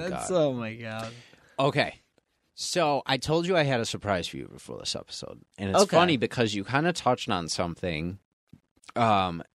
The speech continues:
Speaker 1: at the beginning of our conversation with Batman where you said, "Are you gonna go back through and watch all these movies?"
Speaker 2: Oh,
Speaker 1: So,
Speaker 2: okay.
Speaker 1: I've been going through, um, like,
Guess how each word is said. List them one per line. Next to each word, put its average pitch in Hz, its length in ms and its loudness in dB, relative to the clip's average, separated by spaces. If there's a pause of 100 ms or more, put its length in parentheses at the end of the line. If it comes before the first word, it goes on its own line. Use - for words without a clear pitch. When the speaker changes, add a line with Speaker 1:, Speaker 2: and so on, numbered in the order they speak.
(460)
Speaker 1:
at 107 760 0 (300)
the 131 160 -2
beginning 120 460 2
of 107 120 0
our 101 100 0
conversation 101 680 -2
with 95 140 -4
Batman 101 440 0
where 90 80 -2
you 92 80 -4
said, 104 180 0
"Are 113 40 -2
you 127 100 0
gonna 190 200 2
go 185 100 6
back 127 280 4
through 98 420 0
and 98 260 -4
watch 92 260 -2
all 92 140 0
these 87 220 -6
movies?" 120 420 2 (320)
Speaker 2:
Oh, 196 540 4
Speaker 1:
So, 220 180 6
Speaker 2:
okay. 233 340 4 (760)
Speaker 1:
I've 196 300 0
been 262 160 4
going 170 320 4
through, 107 800 0 (240)
um, 110 460 4
like, 107 260 -2